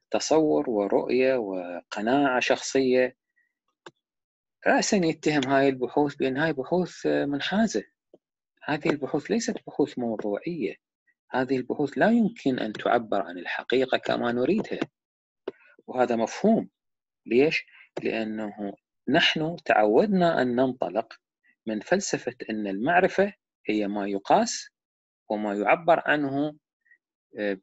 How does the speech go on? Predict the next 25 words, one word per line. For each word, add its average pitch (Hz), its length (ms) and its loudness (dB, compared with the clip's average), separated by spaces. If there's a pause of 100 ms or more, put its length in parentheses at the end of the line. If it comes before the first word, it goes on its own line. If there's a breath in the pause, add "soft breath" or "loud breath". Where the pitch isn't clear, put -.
بصفات 135 460 0
فيزيائية، - 600 -10 (920 soft breath)
ولم 147 240 4
ننطلق 190 720 4 (380)
من 117 300 -2 (160)
منظور 113 440 2
فلسفي 180 560 0
آخر، 123 480 2 (240)
هو 104 180 -4
أن 104 160 -8
المعرفة 101 720 -4 (300)
ما 101 120 -2
نتصوره 95 800 -4
وما 92 400 -8
نقتنع 95 440 -10
به. 131 360 -6 (1300 soft breath)
هنا 185 280 2
أنا 262 140 6
أريد 214 200 2
أوصل 190 540 2
رسالة 127 400 2
للباحثين، - 760 -6 (680)
أنه 123 340 -4
هذه 190 280 2
ليست، 220 400 2